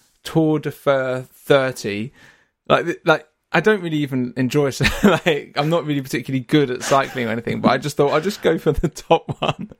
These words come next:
And, and then I've got a bike for life. So that's my theory now. So I've got a bike that's designed to, to ride for thousands and thousands of miles, and hopefully it will last me a lifetime if I look after it. Um, and I went on my first,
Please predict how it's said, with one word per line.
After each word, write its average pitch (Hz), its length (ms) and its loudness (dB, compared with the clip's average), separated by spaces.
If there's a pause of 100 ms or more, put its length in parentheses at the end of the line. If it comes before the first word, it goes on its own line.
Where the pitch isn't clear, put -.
(140)
And, 220 600 0
and 143 200 0
then 156 140 2
I've 139 120 -4
got 127 120 -2
a 135 60 0
bike 135 280 -2
for 127 140 -4
life. 127 340 -2
So - 140 -8
that's 139 180 0
my 135 80 -2
theory 120 320 0
now. 104 180 -4
So 127 140 -2
I've 123 60 -4
got 131 100 0
a 120 40 -2
bike 139 300 0
that's 113 140 -14
designed 123 500 -2
to, 117 220 -4 (440)
to 135 120 -2
ride 127 280 0
for 127 100 -6
thousands 120 480 -2
and 143 100 -10
thousands 110 360 -4
of 110 60 -4
miles, 110 560 -6 (380)
and 113 400 -4
hopefully 131 380 -2
it 110 40 -2
will 117 80 -2
last 120 260 -2
me 120 60 -2
a 117 60 -2
lifetime 117 460 -2
if 120 100 -10
I 113 60 0
look 117 180 -6
after 113 340 0
it. - 140 -6 (840)
Um, 135 360 2
and 135 320 2
I 131 80 0
went 139 180 0
on 131 60 -4
my 127 100 -2
first, - 640 0